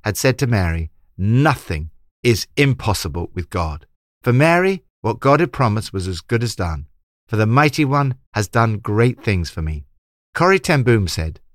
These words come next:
"Faith sees the invisible, believes the unbelievable, and receives the impossible." Of course, in many ways, Mary was unique.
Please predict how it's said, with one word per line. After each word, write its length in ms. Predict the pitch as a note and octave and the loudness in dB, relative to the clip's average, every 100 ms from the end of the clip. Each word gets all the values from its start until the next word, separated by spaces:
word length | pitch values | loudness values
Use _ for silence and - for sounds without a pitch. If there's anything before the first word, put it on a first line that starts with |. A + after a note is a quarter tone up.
| _ _ _ - | _ _ _ -20
"Faith 520 | - G3+ G2 F2 - _ _ _ _ | 0 2 2 -2 -14 _ _ _ _
sees 640 | - - D#3+ E3+ F3+ E3+ - | -8 -2 2 2 2 -4 -6
the 220 | D#3 C3+ - | -4 -4 0
invisible, 680 | G#2+ E2 D#2+ - D#2+ F#2 - _ _ _ _ | -2 -2 -4 -6 -10 -10 -12 _ _ _ _
believes 540 | B2+ C#3 D#3+ E3 D3+ | 2 2 4 2 -2
the 160 | - B2+ - | -8 -8 -4
unbelievable, 920 | D3+ D3 A2+ C3 E3+ - D2+ C#2+ - _ _ _ _ | -2 0 0 0 -4 -6 -10 -12 -14 _ _ _ _
and 180 | G2 G2+ | -4 -2
receives 760 | G#2+ - - E3+ F#2+ D2+ - - | -4 -4 -2 0 -2 -6 -12 -10
the 260 | F#2 A#2+ - | -6 -6 -4
impossible." 760 | F2 - - E2+ - D2 C#2+ _ _ _ _ _ - | -8 -8 -10 -10 -8 -12 -16 _ _ _ _ _ -16
Of 100 | - | -4
course, 260 | - A#2+ | 0 0
in 80 | B2+ | 0
many 200 | A#2 G#2+ | 0 0
ways, 300 | E2+ F2 F2 | -2 -4 -6
Mary 340 | A2 A2+ A2+ A2+ | -4 -2 -2 -4
was 340 | G#2+ C3 G#2+ | -2 -4 -2
unique. 500 | A2+ A#2+ C3 - _ | -4 -2 -2 -6 _